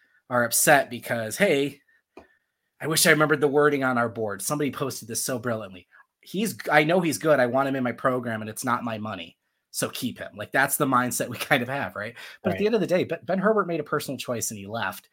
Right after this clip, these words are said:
Speaker 1: We've heard some weird rumors, though, about absurd contract requests and Michigan dropping the ball there. You posted on this a little bit before we came in.
Speaker 2: Mm-hmm.
Speaker 1: Uh, what, what are you hearing in regards to, is it, is it as simple as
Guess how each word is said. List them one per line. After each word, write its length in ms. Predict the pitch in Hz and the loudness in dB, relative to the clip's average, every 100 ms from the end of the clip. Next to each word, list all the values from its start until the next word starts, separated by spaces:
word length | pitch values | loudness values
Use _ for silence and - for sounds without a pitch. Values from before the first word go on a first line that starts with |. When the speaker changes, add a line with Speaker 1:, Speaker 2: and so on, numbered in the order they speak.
| _ _ _ _ | _ _ _ _
Speaker 1:
We've 120 | 135 135 | 0 8
heard 220 | 226 214 | 8 8
some 160 | 220 | 6
weird 240 | 185 196 180 | 8 8 8
rumors, 480 | 156 180 165 147 - | 8 8 6 4 6
though, 220 | 131 123 | 6 6
about 440 | 117 120 117 117 _ _ | 4 2 0 -4 _ _
absurd 420 | 131 - 165 143 | -6 -2 -2 -2
contract 680 | - 156 156 143 160 147 143 | 2 4 4 2 4 2 0
requests 640 | 139 - 160 139 135 - | -12 -4 0 2 0 0
and 100 | 120 | -2
Michigan 380 | 135 - 135 135 | -2 -2 -2 -4
dropping 380 | 113 127 131 123 | 0 0 0 -4
the 60 | |
ball 300 | 110 123 117 | -2 0 0
there. 460 | 107 113 110 98 98 _ _ _ _ | -2 -6 -4 -6 -10 _ _ _ _
You 140 | 117 131 | -6 -2
posted 400 | 160 156 - 135 | 0 0 0 0
on 120 | 123 | 0
this 140 | 117 | -2
a 60 | 120 | -2
little 160 | 123 | -2
bit 120 | 117 101 | -2 -10
before 280 | 107 120 | -10 -8
we 100 | 107 | -8
came 280 | 98 113 101 | -10 -12 -10
in. 340 | 107 92 85 87 _ _ _ - | -8 -8 -10 -14 _ _ _ -10
Speaker 2:
Mm-hmm. 180 | 98 95 | -8 -4
Speaker 1:
Uh, 160 | 98 | -4
what, 160 | 104 123 | -4 -2
what 140 | 147 | -2
are 40 | 196 | 0
you 60 | |
hearing 300 | 151 151 143 | 0 2 2
in 100 | 131 | 2
regards 460 | 117 98 107 107 - | -2 -2 -2 -2 -6
to, 100 | 107 | -8
is 160 | 110 101 | -6 -6
it, 140 | 127 | -6
is 140 | 123 | -4
it 100 | 127 | -4
as 100 | 113 | 0
simple 300 | - 156 151 | 0 0 2
as 320 | 123 117 - | 2 2 -4